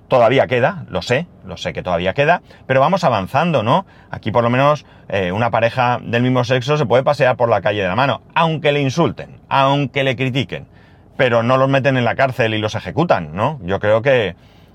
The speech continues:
que, bueno, pues vamos avanzando, insisto que queda todavía mucho, pero que vamos dando grandes pasos, ¿no? Grandes pasos. De hecho, fijaros, a mí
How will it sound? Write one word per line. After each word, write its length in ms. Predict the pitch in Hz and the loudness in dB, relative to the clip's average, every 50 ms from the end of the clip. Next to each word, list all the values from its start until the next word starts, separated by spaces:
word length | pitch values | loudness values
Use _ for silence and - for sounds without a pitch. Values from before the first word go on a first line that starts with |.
| - - - - | -20 -20 -10 -4
que, 180 | - 107 104 | -2 -2 0
bueno, 260 | 95 107 117 135 180 | 2 0 0 0 -2
pues 260 | 170 - - 90 82 - | -4 -4 -8 -10 -8 -6
vamos 320 | - 98 104 104 104 - | -4 -4 -2 -2 -2 -2
avanzando, 460 | 117 113 113 107 95 147 165 185 180 | 0 0 0 0 -2 -2 -2 -2 -2
insisto 380 | 180 151 127 143 135 - 143 123 | -4 -4 -4 -4 -2 0 -2 0
que 140 | 110 101 90 | 0 -2 -4
queda 320 | - 104 104 104 101 101 | 0 2 2 2 2 2
todavía 420 | 92 110 107 110 110 127 127 127 | 2 4 4 4 4 2 0 0
mucho, 480 | 131 156 185 196 185 - 180 190 214 - - - - - - - - _ - | 0 0 0 -2 0 0 0 0 0 -2 -8 -20 -20 -20 -20 -20 -20 _ -4
pero 260 | - 110 120 143 143 | -2 0 2 2 2
que 320 | - 113 107 120 131 - - | 2 -2 -2 -2 -4 -6 -10
vamos 300 | - 95 98 101 107 113 | -6 -6 -4 -2 -2 0
dando 300 | 101 110 110 113 131 135 | 0 0 2 2 0 0
grandes 360 | 113 98 101 104 110 127 123 | 0 -2 -4 -2 -2 -2 -2
pasos, 420 | - - 92 92 - - 80 71 78 | -2 0 -2 -2 -2 -6 -12 -10 -8
¿no? 240 | 87 92 120 139 - - - - - - | -6 -6 -6 -6 -8 -14 -20 -20 -18 -8
Grandes 280 | - 80 90 98 113 110 | -4 -4 -2 -2 -2 -2
pasos. 400 | - 98 101 - 87 80 - - - | -2 -2 -2 -2 -6 -10 -10 -10 -4
De 160 | 113 135 143 | -2 -2 -2
hecho, 180 | 165 - 254 | 0 -2 -4
fijaros, 460 | 180 170 - - 156 147 123 95 - - - - | -4 -4 -2 0 0 0 0 -4 -6 -10 -20 -10
a 100 | - 104 | -6 -2
mí 300 | 127 170 220 240 - - | -2 0 0 -2 -4 -8